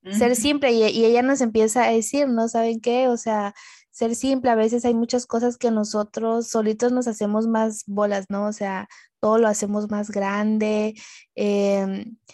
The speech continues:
Speaker 1: y, y aplica lo que decíamos de, lo, los que, lo que estamos diciendo de la iglesia, de que, que aprendes a que tus problemas no son más grandes que los de los demás, porque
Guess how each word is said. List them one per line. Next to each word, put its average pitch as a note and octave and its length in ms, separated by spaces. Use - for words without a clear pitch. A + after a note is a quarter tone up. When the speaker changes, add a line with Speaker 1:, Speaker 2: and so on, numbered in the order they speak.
Speaker 1:
y, A3+ 360
y A3+ 120
aplica A3 400
lo B3+ 100
que B3+ 100
decíamos A3 500
de, G3+ 480
lo, G#3 280
los A3 220
que, A3+ 100
lo G#3 120
que A#3 60
estamos A3 260
diciendo A#3 240
de A#3+ 100
la A3 80
iglesia, G#3+ 420
de G#3 200
que, G3 460
que - 240
aprendes G#3+ 640
a A3 120
que G3+ 120
tus G#3 220
problemas G#3 360
no A3 100
son A3 200
más G#3+ 160
grandes G#3 300
que A3 100
los G3+ 160
de G3 100
los F#3+ 180
demás, G#3 420
porque A3 960